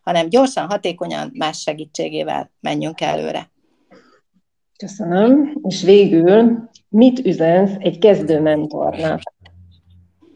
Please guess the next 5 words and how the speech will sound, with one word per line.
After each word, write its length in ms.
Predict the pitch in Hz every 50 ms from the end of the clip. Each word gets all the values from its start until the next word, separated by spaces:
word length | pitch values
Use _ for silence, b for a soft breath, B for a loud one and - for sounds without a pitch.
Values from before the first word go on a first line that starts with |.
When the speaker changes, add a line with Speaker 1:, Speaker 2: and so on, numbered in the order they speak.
| _ _ _ _ _ _ _ _ _ _ _ _ _ _ _ _ _ _
Speaker 1:
Önismeret, 720 | - 220 208 202 190 170 175 - 180 175 170 175 180 175
önismeret, 680 | 185 180 170 165 175 175 - - 165 156 151 156 151 -
önismeret. 840 | 170 175 185 196 - - - 214 202 220 233 247 254 254 - _ _ _ _ b b b b b b b b b b b b b b b b b b _ _ _ _ _ _ _ _ _ _ _ _ _ _ - _ _ _ - _ 339 _ _ B B B B B 240 269 294 _ _ B B 320 B B 277 B
Aztán, 840 | _ - - 208 208 202 202 - - 214 196 196 190 185 190 196 196
ö, 460 | 196 190 190 190 190 190 190 185